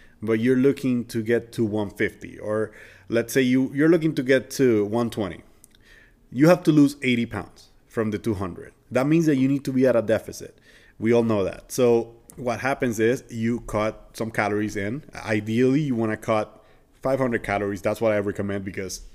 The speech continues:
anything more than that could not be sustainable for the long term. But let's say you cut that. Now, on average, you will lose about a pound per week. We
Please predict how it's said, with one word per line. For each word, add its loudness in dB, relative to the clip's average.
anything -2
more -2
than -4
that -4
could -6
not -6
be -8
sustainable -8
for -10
the -8
long -8
term. -4
But 0
let's -2
say 0
you 0
cut -4
that. -8
Now, -4
on 0
average, -2
you -2
will 0
lose 0
about -2
a -4
pound -6
per -4
week. -8
We -4